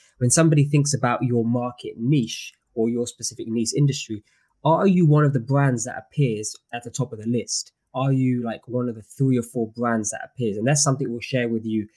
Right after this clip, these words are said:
and how to get to that place going forward. And you should start to be developing a plan to do that by the end of this week as well.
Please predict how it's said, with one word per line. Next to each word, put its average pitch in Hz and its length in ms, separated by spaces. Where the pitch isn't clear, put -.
and 110 100
how 120 180
to 113 100
get - 340
to - 80
that - 220
place 113 400
going 107 200
forward. 107 440
And 113 300
you 131 160
should 147 300
start - 300
to 123 80
be 117 100
developing 117 520
a 104 40
plan 113 360
to 107 100
do 117 220
that 101 320
by 107 100
the 110 100
end 104 140
of 101 100
this 95 160
week 104 240
as - 140
well. 98 220